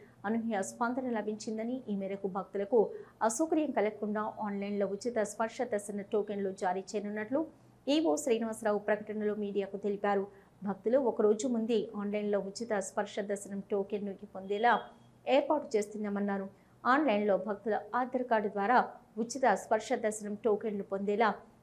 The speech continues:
తగు ఏర్పాట్లు చేస్తున్నామన్నారు. అలానే ఉచిత స్పర్శ దర్శనం ఆన్లైన్ టోకెన్ విధానాన్ని ఎవరైనా దుర్వినియోగం చేస్తే చట్ట ప్రకారం చర్యలు తీసుకుంటామన్నారు.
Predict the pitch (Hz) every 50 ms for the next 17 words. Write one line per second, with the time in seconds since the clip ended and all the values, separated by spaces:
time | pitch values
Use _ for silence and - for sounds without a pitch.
0 | _ - 233 220 214 226 233 196 202 214 233 220 262 247 247 233 208 214 214 202
1 | 202 - - 233 220 214 208 208 208 214 220 247 320 339 - - - - - -
2 | - 185 190 214 226 240 294 370 320 285 262 277 302 285 285 262 254 - - 262
3 | 240 240 - - 285 262 269 240 233 233 - 240 240 247 240 - 226 226 220 226
4 | 233 226 226 220 - 233 214 214 226 214 214 208 214 214 214 208 202 208 214 233
5 | 277 254 214 - - - - - - - 220 233 240 277 311 330 302 302 285 220
6 | 208 208 208 208 226 247 269 269 254 262 247 247 - 214 220 214 - 208 202 202
7 | - - 226 226 226 220 220 214 208 214 202 202 214 208 - 233 202 208 214 277
8 | 285 302 294 285 - - 262 247 233 220 202 196 196 196 190 185